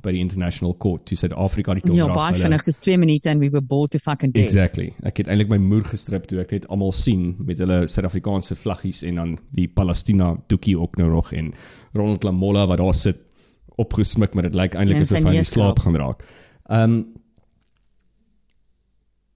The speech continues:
Speaker 1: en, en wat my ontstel het van die hele ding, is as ek begin lees oor hoe mense daarna kyk en, en hoe joernaliste daaroor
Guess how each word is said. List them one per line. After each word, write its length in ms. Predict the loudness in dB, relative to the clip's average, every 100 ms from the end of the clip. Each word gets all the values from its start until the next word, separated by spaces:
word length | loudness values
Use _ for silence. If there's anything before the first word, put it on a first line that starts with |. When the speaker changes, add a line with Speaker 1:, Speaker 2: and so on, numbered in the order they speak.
| _
Speaker 1:
en, 140 | 0 0 2
en 120 | 2
wat 180 | 2 0
my 80 | 0
ontstel 460 | 0 -2 -4 -4 -4
het 200 | -6 -14 -20 -12
van 120 | -2 2
die 100 | 2
hele 120 | 2
ding, 280 | 2 0 0 -4 -4
is 160 | -4 -2
as 160 | -2
ek 100 | -2
begin 280 | -4 -2 2
lees 380 | 2 2 0 -2 0
oor 140 | 4
hoe 200 | 6 6
mense 460 | 6 6 4 2 2 2 0 -2
daarna 300 | 0 2 2 0
kyk 380 | -4 -6 -8 -20 -20 _ _ _ 0
en, 300 | 4 6 4 4
en 160 | 4 6
hoe 180 | 6 6 4
joernaliste 640 | 2 2 2 0 -4 -8 -12 _ _
daaroor 720 | -2 2 4 2 2 2 2